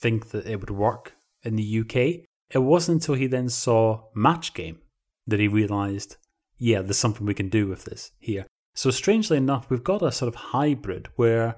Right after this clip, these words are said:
you've got the name, Blankety Blank, singular, taken from the Australian version, but the gameplay, I suppose, is a little more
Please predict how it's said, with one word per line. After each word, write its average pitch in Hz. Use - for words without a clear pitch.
you've 117
got -
the 110
name, 135
Blankety 104
Blank, 107
singular, 107
taken 117
from 101
the 98
Australian 104
version, 98
but 113
the 113
gameplay, 139
I -
suppose, 131
is 117
a 120
little 160
more 139